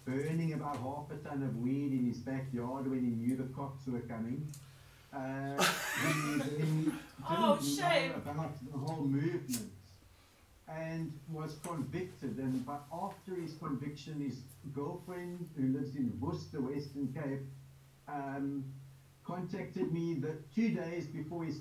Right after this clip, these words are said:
Speaker 1: conviction. So I contacted the legal aid guy, who was very helpful, and he tried to make a submission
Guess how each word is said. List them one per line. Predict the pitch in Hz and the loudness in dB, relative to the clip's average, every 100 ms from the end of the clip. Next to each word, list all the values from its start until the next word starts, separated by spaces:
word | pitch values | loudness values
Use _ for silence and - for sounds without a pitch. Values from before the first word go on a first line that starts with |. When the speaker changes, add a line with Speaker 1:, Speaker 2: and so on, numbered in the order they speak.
| - | -4
Speaker 1:
conviction. | 147 113 - 139 156 - - 92 - - - - - - | 0 0 0 -2 -2 -4 -4 -4 -10 -14 -18 -20 -20 -10
So | - | -4
I | - - | -4 -4
contacted | 185 175 - 175 165 - 170 151 - | -4 -4 -4 -6 -6 -6 -4 -4 -2
the | 147 135 120 143 | 0 2 2 2
legal | 156 156 135 | 2 -2 -2
aid | 143 156 131 | -4 -4 -4
guy, | 131 127 135 | -4 -4 0
who | 143 147 | 0 0
was | - | 0
very | 135 139 160 | -2 0 0
helpful, | 123 139 - 165 170 165 | 0 -2 -4 -4 -2 0
and | 135 | 2
he | 123 | 0
tried | - 151 143 | -2 -4 -4
to | 139 | 0
make | 135 139 143 | 0 0 -2
a | - | -6
submission | - 101 127 135 160 | -6 -2 0 0 -2